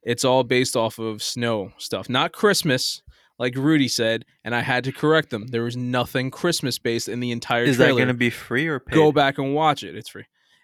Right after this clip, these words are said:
Speaker 1: And the whole thing
Speaker 2: Damn
Speaker 1: was
Speaker 2: it.
Speaker 1: all winter and snow-based. Why do you want it to be paid?
Speaker 2: Uh, I wanna support them.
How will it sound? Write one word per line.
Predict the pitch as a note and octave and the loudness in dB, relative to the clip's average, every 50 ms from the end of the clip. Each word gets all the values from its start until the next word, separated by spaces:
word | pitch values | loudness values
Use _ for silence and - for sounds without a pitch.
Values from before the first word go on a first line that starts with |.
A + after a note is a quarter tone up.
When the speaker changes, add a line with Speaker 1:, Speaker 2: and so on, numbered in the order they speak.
| _ - | _ -6
Speaker 1:
And | B2+ B2+ B2+ C3 | -4 -2 -2 -2
the | B2+ B2+ B2 | -2 -2 -2
whole | A2 C#3+ D3 D3 | 0 0 0 0
thing | C#3 - C#3+ C3+ C3 | 0 0 -2 -2 -2
Speaker 2:
Damn | B2+ | -2
Speaker 1:
was | A#2+ A2+ | -4 -4
Speaker 2:
it. | C3 | -2
Speaker 1:
all | B2 B2 A#2+ A#2 | -2 -2 -2 -2
winter | B2 B2+ A#2+ - C3+ B2 | -4 -6 -6 -6 -6 -8
and | A#2 A2 | -6 -8
snow-based. | - - B2 A#2 G#2+ - F2+ E2+ - - - - | -10 -8 -8 -8 -8 -10 -12 -12 -12 -14 -14 -12
Why | A2 A2+ B2+ | -10 -8 -8
do | C3 | -8
you | B2+ B2+ | -8 -8
want | B2+ B2+ B2+ | -8 -10 -10
it | - | -10
to | B2 | -12
be | B2 A#2+ | -16 -12
paid? | - E3 - C#2 - - _ _ _ _ _ _ _ _ _ _ _ _ _ _ _ _ _ _ _ _ | -10 -10 -10 -10 -12 -14 _ _ _ _ _ _ _ _ _ _ _ _ _ _ _ _ _ _ _ _
Speaker 2:
Uh, | D3+ D3+ D3+ C#3+ C3+ C3 | -12 -10 -10 -10 -10 -6
I | C3 C#3 C#3+ | -6 -4 -4
wanna | D3+ E3 E3 E3 | -4 -4 -6 -8
support | - - D#3+ - _ - E3+ D#3+ - _ | -8 -10 -12 -14 _ -12 -12 -12 -14 _
them. | C#3+ C#3+ C3+ | -20 -20 -20